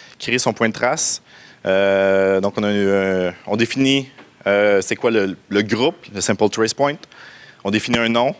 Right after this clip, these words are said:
et on définit une liste d'arguments. Ici, pour l'instant, le format est très, euh, très proche du C, mais on est en train de travailler sur un format qui va être en Y M L pour pouvoir définir des, des formats un peu plus simples. Donc, juste le nom,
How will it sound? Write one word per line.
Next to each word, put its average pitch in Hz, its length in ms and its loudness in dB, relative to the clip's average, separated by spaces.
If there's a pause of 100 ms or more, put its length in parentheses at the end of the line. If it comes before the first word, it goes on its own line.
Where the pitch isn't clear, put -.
(200)
et 104 40 -4
on 107 80 2
définit 120 240 -2
une 117 100 2
liste 120 160 2
d'arguments. 107 380 0 (560)
Ici, 113 200 0
pour 131 140 -2
l'instant, 127 320 0
le 131 60 2
format 117 300 0
est 113 100 -2
très, - 180 0
euh, 92 520 4 (580)
très 120 160 0
proche 120 260 -2
du 104 100 -4
C, 151 280 0 (540)
mais 104 120 2
on 107 40 2
est 101 80 0
en 107 40 2
train 107 60 2
de 123 60 2
travailler 113 260 2
sur - 120 0
un 101 40 0
format 98 400 2
qui - 120 -6
va 95 60 2
être 92 140 0
en 90 440 2
Y 98 280 -2
M 92 140 0
L 104 280 0 (380)
pour 95 120 -2
pouvoir 95 120 2
définir 98 320 0
des, 85 220 -2
des 87 100 -4
formats 92 360 -2
un 95 40 -2
peu 92 80 -16
plus - 160 -8
simples. 98 220 0
Donc, 87 160 -8
juste 95 180 -8
le 90 100 0
nom, 95 360 0